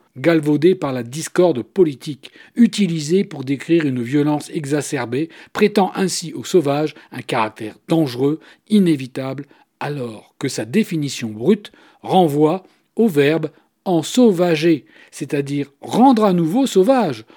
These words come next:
ou rendre à l'état de nature. Revenons par l'ensauvagement au retrait des activités humaines et au retour à des espaces où le monde sauvage peut habiter ou cohabiter. Quelques exemples. Les oiseaux sont en régression.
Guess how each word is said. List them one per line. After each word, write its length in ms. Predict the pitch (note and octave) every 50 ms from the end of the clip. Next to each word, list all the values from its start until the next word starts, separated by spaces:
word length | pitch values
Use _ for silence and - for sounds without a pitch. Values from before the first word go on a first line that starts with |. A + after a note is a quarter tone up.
| _ _ _ -
ou 120 | A3+ G3+ E3
rendre 320 | D#3+ A3 B3 A#3+ F#3+ E3
à 60 | D#3 C#3+
l'état 300 | D#3 E3 E3 B3 A#3+ G#3
de 100 | E3 C#3+
nature. 580 | D3 F3+ F#3 - A#3+ A#3 G#3 D#3+ C3+ - _ _ _ _
Revenons 840 | - - B2+ D#3 A3 C#4+ D4 C#4+ B3+ B3 B3 A3 F#3+ G3 F#3+ F3 D3 -
par 240 | - - - -
l'ensauvagement 840 | C#3+ G3 A#3+ A3+ - - F3 D3 C#3+ C3+ C3 B2 C3+ D3 E3 G3 F#3+ _ _ _ _
au 100 | - C3+
retrait 420 | A#2+ A#2+ D#3 D#3 D3+ - F3 E3+ D3+
des 200 | A#2+ A2+ A#2 E3+
activités 580 | E3 - - - C#3+ C#3 C3+ C3 - - - _ -
humaines 400 | E3 D3+ C3 A#2+ B2 D3+ F#3 - - - _
et 120 | - C#3+ D3+
au 120 | E3 F3+ G3
retour 440 | B3 B3+ - - A#3 A3+ F#3+ E3
à 60 | C#3 B2
des 260 | B2 B2 A#2+ B2+ D#3
espaces 540 | E3 D#3+ - - D#3 D3+ E3+ F#3+ F3+ - - - - -
où 140 | B3 E3 C#3
le 100 | C#3 C#3
monde 240 | D3 D3+ C#3+ C3 -
sauvage 560 | - F#3 E3+ C#3 C3+ C3+ C#3 D3 D#3+ D#3 E3 _ _ _ _
peut 140 | _ - - -
habiter 600 | - - E3+ D3 C#3+ B2+ - - C#3 D3+ E3+ E3 - _ _ _ _ -
ou 120 | C4+ A#3+
cohabiter. 640 | G3+ - G3 E3 C#3 A2+ G#2+ G#2 - - - - _ _ _ _ _ _ _ _ _ _ -
Quelques 400 | - C3+ A2+ - - B3+ A#3 E3
exemples. 460 | D3+ B2+ G#2+ B2+ C3 A#2 G#2 _ _ _ _ _ - -
Les 240 | C#3+ D#3 F3+ E3+ E3+
oiseaux 260 | F#3+ G#3 G#3 C4+ C#4
sont 240 | A#3 - A#3+ G#3 -
en 60 | A#3+
régression. 640 | A3+ A#3 A3+ A3 A#3+ A#3+ G#3 - C4 C4+ C#4 C4+